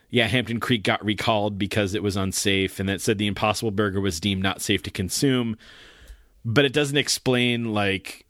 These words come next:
well, it was just 'cause they didn't get this one ingredient past the F D A thing, but it was still totally fine 'cause you don't actually need the F D A approval to sell food. And it, it, I wish that it kind of explained those things a little bit more and,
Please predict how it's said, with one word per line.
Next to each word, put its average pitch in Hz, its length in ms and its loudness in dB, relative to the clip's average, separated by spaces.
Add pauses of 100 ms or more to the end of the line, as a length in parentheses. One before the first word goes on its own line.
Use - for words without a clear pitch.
(160)
well, 123 240 2
it 120 60 2
was 117 100 -2
just - 180 -2
'cause 127 140 2
they 120 100 4
didn't 113 220 0
get 110 160 0
this 107 220 0
one 107 240 2
ingredient 104 680 0
past 101 320 0
the 101 120 -4
F 101 160 -2
D 113 160 2
A 123 160 2
thing, 117 640 0
but 107 180 0
it 98 80 -2
was 104 100 2
still 117 280 0
totally 113 360 0
fine 110 400 0
'cause 101 120 -8
you 104 80 -2
don't 104 160 2
actually 104 280 0
need 101 140 0
the 101 100 0
F 98 120 0
D 107 160 0
A 101 40 0
approval 104 420 -2
to 95 60 -4
sell 101 280 0
food. 101 640 0
And 90 220 -4 (680)
it, 135 180 4
it, 120 240 -4
I 143 100 4
wish 147 260 0
that 175 120 2
it 156 120 0
kind 147 200 0
of 127 120 0
explained 123 580 0
those 110 320 0
things 113 380 0
a 107 80 2
little 107 320 0
bit 92 180 -2
more 98 460 0
and, 95 180 -4